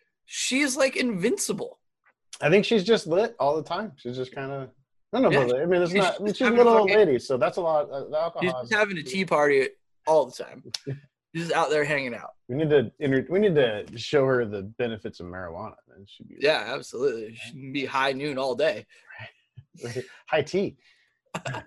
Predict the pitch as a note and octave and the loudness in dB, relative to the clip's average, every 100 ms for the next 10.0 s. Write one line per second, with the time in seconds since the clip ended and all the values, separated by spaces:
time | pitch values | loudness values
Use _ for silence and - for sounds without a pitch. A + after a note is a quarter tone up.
0 | - C4 _ _ _ _ _ _ B2+ G3 | -14 -18 _ _ _ _ _ _ -12 -12
1 | - - - C#3+ C#3 - - _ _ _ | -16 -12 -8 -8 -8 -14 -16 _ _ _
2 | - G3 E3+ C3+ C3+ B2+ A#2+ A#2+ A2+ D4 | -14 -8 -2 2 4 2 0 -4 -8 -10
3 | D4 C#4 B3+ - _ _ _ _ _ _ | -10 -8 -10 -12 _ _ _ _ _ _
4 | _ _ _ - B3+ A#3 G#3+ E3 F3 F#3 | _ _ _ 2 4 6 6 6 4 2
5 | - G#3 E3 C3 F3 F3 F#3+ E3+ E3 C#3+ | 4 4 2 2 0 2 2 0 -2 -4
6 | C#3+ D#3+ D#3+ D3 D3 C#3 B2+ C3 C3 C3+ | -2 0 0 -2 -4 -6 -8 -6 -4 -4
7 | C3 B2 - C3+ C3+ - C3+ B2 A#2 _ | -6 -8 -10 -6 -8 -8 -8 -8 -12 _
8 | - B2+ A2+ - _ _ _ B2+ A#2 A#2 | -16 -12 -12 -14 _ _ _ -12 -8 -8
9 | A2+ - B2+ A#2 A2+ - B2 A#2 A2+ | -8 -10 -10 -8 -10 -14 -10 -10 -10